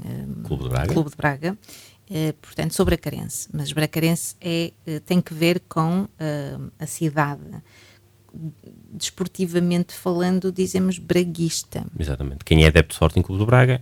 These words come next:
Speaker 2: é braguista.
Speaker 1: É. Braguista. Ou arsenalista.
Speaker 2: Ou arsenalista.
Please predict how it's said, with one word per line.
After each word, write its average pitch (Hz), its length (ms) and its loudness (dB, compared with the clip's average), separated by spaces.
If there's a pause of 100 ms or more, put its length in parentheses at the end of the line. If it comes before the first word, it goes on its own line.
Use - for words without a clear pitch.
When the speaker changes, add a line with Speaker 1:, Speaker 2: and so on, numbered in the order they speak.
Speaker 2:
é 80 80 -2
braguista. 67 460 -8 (160)
Speaker 1:
É. - 100 -18 (840)
Braguista. 147 420 -12 (100)
Ou 220 340 2 (1700)
arsenalista. 226 640 -2 (1400)
Speaker 2:
Ou 90 160 2
arsenalista. 101 840 4